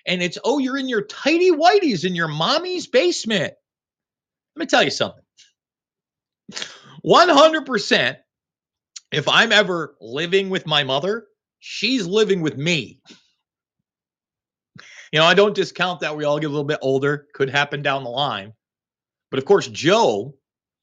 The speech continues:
oh, with Cheetos. I'm not a big Cheetos guy, Joe. In fact, I can't remember the last time that I bought a package of Cheetos for myself.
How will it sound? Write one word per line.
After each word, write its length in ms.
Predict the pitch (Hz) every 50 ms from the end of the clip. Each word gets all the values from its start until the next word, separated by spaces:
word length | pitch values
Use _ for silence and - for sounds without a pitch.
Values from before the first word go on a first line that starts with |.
| _ _ -
oh, 80 | - 131
with 220 | 160 151 143 135
Cheetos. 880 | - - - 254 302 370 349 233 160 120 101 - - - - - - - _ _ _ _ _ _ _ _ _ -
I'm 80 | 143
not 120 | 185 208 214
a 40 |
big 140 | 202 214 - -
Cheetos 480 | - - 240 277 269 240 190 143 - -
guy, 220 | 143 131 120 113
Joe. 480 | 104 107 127 123 120 143 185 190 - _ _ _ _ _ _ _ _ _ _ _ _ _
In 60 | - 175
fact, 120 | 170 -
I 60 | 175
can't 240 | 165 - 240 233 208
remember 260 | 190 185 220 226 214
the 60 | 196
last 320 | 180 185 190 190 185 190 -
time 200 | 190 185 185 175
that 60 | 175
I 60 | 151 135
bought 260 | 123 170 175 180 - -
a 140 | 156 151
package 420 | 143 - - 185 185 - 185 160 135
of 140 | 123 113 _
Cheetos 880 | - - - 302 311 302 - - 143 113 104 98 98 104 107 - - - _ _ _ _ _ _ _ -
for 100 | 151 151
myself. 440 | 139 - - 143 113 82 - _